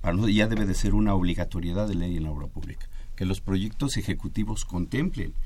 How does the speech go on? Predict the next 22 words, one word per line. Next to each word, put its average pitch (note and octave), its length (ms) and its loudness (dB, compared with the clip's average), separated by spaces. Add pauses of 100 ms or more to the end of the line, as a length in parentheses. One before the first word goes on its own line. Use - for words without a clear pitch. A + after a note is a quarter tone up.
(160)
sus F#2+ 200 -2
protocolos G#2+ 880 0 (640)
y A#2+ 140 6
sistemas G2+ 600 2
de G2 80 -2
sustentabilidad. F2 880 -2 (1120)
Necesitamos A#2+ 720 6
promover G#2+ 400 4
la A2 340 4
certificación A2 840 0
o A#2 40 2
acreditación G2 500 0
de G#2 60 4
empresas G2 360 -2
constructoras. - 800 -4 (680)
Muchas C#3+ 280 8
veces C#3+ 180 6
en B2+ 60 8
los A2+ 120 4
procesos B2 520 2
de A#2 100 4
licitación, G2+ 760 12